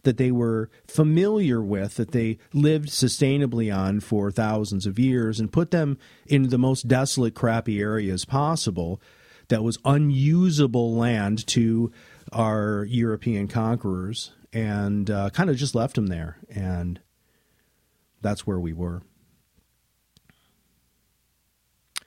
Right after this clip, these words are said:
They put me back in a wheelchair, and it was snowing so hard at this point that the ambulance driver refused to drive me to the hospital a couple of hours away.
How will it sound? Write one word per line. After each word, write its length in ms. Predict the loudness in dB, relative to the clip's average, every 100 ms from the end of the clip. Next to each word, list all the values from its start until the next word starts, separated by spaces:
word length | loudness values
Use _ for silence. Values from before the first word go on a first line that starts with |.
| _
They 80 | 0
put 160 | 2 2
me 80 | 2
back 240 | 2 2
in 60 | 2
a 40 |
wheelchair, 600 | 2 2 2 0 0 -4 -10 -20 -20 -20 -20 -20 -20 _
and 280 | 0 2 2
it 140 | 0 0
was 120 | 0
snowing 460 | 2 2 2 0 0
so 380 | 2 2 2
hard 420 | 0 2 2 2 0
at 160 | 0
this 240 | -2 -2 -4
point 500 | -2 0 0 -2 0
that 200 | 0 -2 -8
the 300 | 0 2 2
ambulance 600 | 0 0 2 2 0 -2
driver 480 | 0 2 2 2 0
refused 1120 | 0 0 0 -2 2 4 6 4 2 0 -8
to 140 | 0 0
drive 500 | 4 2 4 0 0
me 160 | -2
to 160 | 2 0
the 120 | 0
hospital 720 | 0 0 -2 -4 -10 -10 -10 -12 _ _ -8
a 120 | -4
couple 320 | -2 -2 -2
of 60 | -2
hours 340 | -2 -2 -2
away. 480 | 0 0 0 0 -4